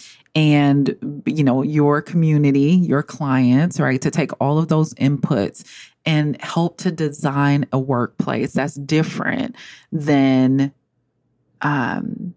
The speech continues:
not just the way things used to be, but is more effective than the way things are or, or used to be. And I think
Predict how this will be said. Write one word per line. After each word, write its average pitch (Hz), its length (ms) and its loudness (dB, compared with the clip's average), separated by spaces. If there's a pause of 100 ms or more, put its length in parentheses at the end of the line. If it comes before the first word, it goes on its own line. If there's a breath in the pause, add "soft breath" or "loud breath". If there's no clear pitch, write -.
not 180 240 0
just 220 200 -4
the 190 60 0
way 156 260 0
things 151 360 -2
used 147 300 -8
to 135 80 -2
be, 143 320 0
but 185 280 -2
is 156 180 -2
more 151 420 0
effective - 720 -4 (300 loud breath)
than 156 160 2
the 143 80 2
way 131 240 0
things 131 720 -4
are 123 640 -4
or, 110 320 -2
or 131 140 0
used 131 360 -4
to 127 80 -6
be. 110 320 -8 (380 loud breath)
And 160 160 -2
I 156 100 -2
think 165 500 -6